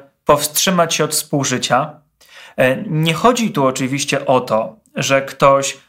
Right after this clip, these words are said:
lekceważy sobie Pana Boga, że rozwala sobie małżeństwa, jak się znudzi, to sobie przechodzi do kolejnego związku. Absolutnie o czymś takim, e, nie chciałem powiedzieć i nie taki związek miałem na myśli. Dopuszczam tak naprawdę jedyną sytuację,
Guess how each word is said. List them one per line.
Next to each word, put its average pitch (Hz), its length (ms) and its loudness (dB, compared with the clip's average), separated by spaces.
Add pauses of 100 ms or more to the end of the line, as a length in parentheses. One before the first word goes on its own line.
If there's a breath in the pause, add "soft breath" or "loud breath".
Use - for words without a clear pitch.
(100)
lekceważy 143 600 2
sobie 135 260 -2
Pana 135 260 2
Boga, 135 520 4 (220 loud breath)
że 131 140 2
rozwala 135 380 2
sobie 139 280 -4
małżeństwa, 135 680 0
jak 143 140 0
się 135 140 -2
znudzi, 143 300 -4
to 143 100 -10
sobie 135 200 -2
przechodzi 139 400 -4
do 135 120 -2
kolejnego 135 460 0
związku. 131 580 -2 (280 loud breath)
Absolutnie 156 760 0
o 139 60 -4
czymś 139 240 -4
takim, 139 380 -2
e, 135 260 -2
nie 147 120 -2
chciałem 139 380 2
powiedzieć 127 640 -4
i 139 160 -2 (220 loud breath)
nie 147 200 2
taki 151 300 0
związek 135 420 -2
miałem 131 220 0
na 131 100 0
myśli. 127 500 -6 (400 loud breath)
Dopuszczam 175 520 0
tak 202 200 0
naprawdę 185 400 0
jedyną 175 540 0
sytuację, 135 760 0